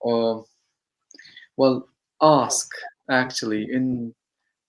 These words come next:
while I remember, while reading Fernand Braudel's book on,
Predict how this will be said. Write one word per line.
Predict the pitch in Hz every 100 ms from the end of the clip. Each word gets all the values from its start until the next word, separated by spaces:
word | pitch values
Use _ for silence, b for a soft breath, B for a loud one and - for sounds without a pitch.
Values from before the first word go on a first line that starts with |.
| _ _
while | 135 160 196 190 - -
I | 151
remember, | 147 147 160 156 135
while | 131 131 131
reading | 151 156 147
Fernand | 139 143 143 143 139
Braudel's | 139 139 131 117 -
book | - 135 131 127
on, | 127 123 113